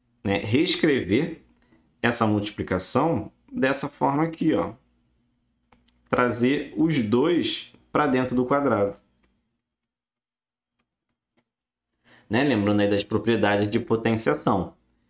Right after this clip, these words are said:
Quando eu tenho aí dois números multiplicados ao quadrado, o quadrado vai cair em cada um deles. Então, eu ficaria com R ao quadrado vezes um vírgula dois ao quadrado, que é o que eu tinha antes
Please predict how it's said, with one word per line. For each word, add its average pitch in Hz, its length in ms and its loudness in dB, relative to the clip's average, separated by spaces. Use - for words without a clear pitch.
Quando 104 160 2
eu 107 120 -2
tenho 107 180 2
aí 104 120 0
dois 135 220 2
números 120 260 0
multiplicados 92 640 -2
ao 95 120 0
quadrado, 117 600 0
o 107 80 -8
quadrado 98 420 2
vai 110 100 2
cair 107 220 0
em 113 80 0
cada 113 260 0
um 151 80 2
deles. 117 340 0
Então, 95 240 -2
eu 95 60 -4
ficaria 101 360 0
com 101 180 -2
R 95 140 0
ao 101 80 0
quadrado 139 440 0
vezes 139 260 0
um 131 120 0
vírgula 127 240 2
dois 123 140 2
ao 127 80 0
quadrado, 127 380 0
que - 80 -2
é 120 40 2
o 113 100 0
que 120 60 0
eu 120 80 0
tinha 127 240 -2
antes 92 380 -4